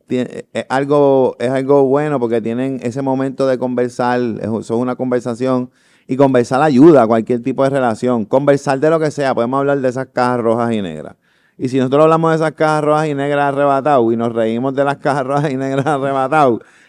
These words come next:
después cada quien se va a trabajar, cabrón, eso es un quiqueo que uno tiene y eso hace que tú continúes.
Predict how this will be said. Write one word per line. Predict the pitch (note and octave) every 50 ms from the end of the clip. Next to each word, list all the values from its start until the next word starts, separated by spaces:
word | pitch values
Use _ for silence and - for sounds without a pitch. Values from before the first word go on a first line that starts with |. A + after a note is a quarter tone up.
| _ _
después | - B2+ C3+ C3 - C#3 C#3+ C#3
cada | D3+ D#3 D#3+ D#3+
quien | D#3 D#3+ D#3
se | D#3 E3 D#3+
va | D#3 D#3
a |
trabajar, | D3+ D3+ D3+ D3+ D#3 D#3 D#3+ E3 D#3+ D#3 C#3 B2+ A#2
cabrón, | - D3 C3 C3 C#3 D#3 E3+ E3
eso | D3+ C#3 D3
es | D3+
un | D#3 D3
quiqueo | - E3 D3 B2+ C#3+ D3 D#3+ E3 D#3
que | C#3+ D3 C#3+ C#3+
uno | C3+ C3+ C#3+ C#3+
tiene | B2+ C#3+ C#3+ D3+ D#3+ E3+ D#3+ D3+ C3+
y | B2
eso | A#2+ A#2 B2 C#3 C#3
hace | C#3 C#3 C#3 D3 C3+
que | C#3 C3+ A#2+
tú | C3 C#3+ D3 C#3 C#3+ - -
continúes. | - D#3 D3+ C#3+ B2 - C#3+ C3 B2 C3 D3+ D#3+ D#3+ D3 C3+ B2+